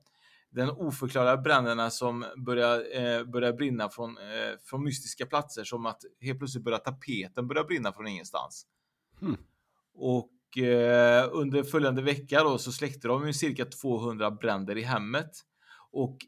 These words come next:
Speaker 1: ingenting var anslutet till något el då heller. Vilket utsle-, utesluter felaktiga ledningar som orsak. Eh, och han, Willy då, som bodde där då, han flyttade in till ett provisoriskt tält,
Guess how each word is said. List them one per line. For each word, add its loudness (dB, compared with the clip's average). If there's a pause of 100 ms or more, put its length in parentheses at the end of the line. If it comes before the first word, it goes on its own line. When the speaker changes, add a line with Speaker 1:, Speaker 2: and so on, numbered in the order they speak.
Speaker 1:
ingenting 0
var -2
anslutet -6 (300)
till -4
något -8
el -4
då -8
heller. -8 (520)
Vilket -4
utsle-, -6
utesluter -6
felaktiga -2
ledningar -4
som -14
orsak. -6 (720)
Eh, 4
och -6
han, 2
Willy 4
då, 4
som -2
bodde -4
där 4
då, 2
han 0
flyttade -2
in -2
till -4
ett -10
provisoriskt -6
tält, -4